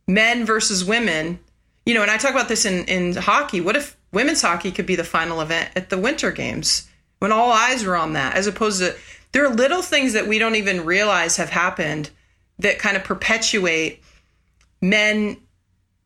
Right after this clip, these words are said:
having the advantage in sport relative to women. So there's little things, I think, on the field of play. And then it comes back to your question about leadership. When we have more, n-, not just women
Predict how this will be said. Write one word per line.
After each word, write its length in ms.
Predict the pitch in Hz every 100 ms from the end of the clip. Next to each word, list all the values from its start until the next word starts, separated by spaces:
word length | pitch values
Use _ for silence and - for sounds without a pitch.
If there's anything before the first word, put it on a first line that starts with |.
| _ _ _ -
having 440 | - 214 233 226
the 100 | 196
advantage 580 | 185 165 190 208 160 156
in 200 | - 170
sport 400 | 160 - 180 156
relative 380 | 165 165 170 -
to 100 | 180
women. 240 | 196 196
So 140 | 180 226
there's 220 | 220 190
little 280 | 208 294 381
things, 360 | - 233 202
I 100 | 196
think, 200 | 185 185
on 180 | 185 226
the 80 | 320
field 220 | - 190
of 80 | 175
play. 120 | 190
And 100 | 185
then 180 | 196 208
it 160 | - 220
comes 220 | 240 240
back 240 | 226 214 214
to 100 | 202
your 80 |
question 460 | 175 - 285 - 180
about 260 | 170 170 -
leadership. 600 | 214 427 - 160 123 - _ _ - - _ _ -
When 100 | 233
we 100 | 277
have 160 | 285
more, 480 | 247 240 254 233 - - _ _ _ -
n-, 180 | 180 - _ -
not 220 | 247 359
just 200 | 392 -
women 540 | 196 269 277 127 180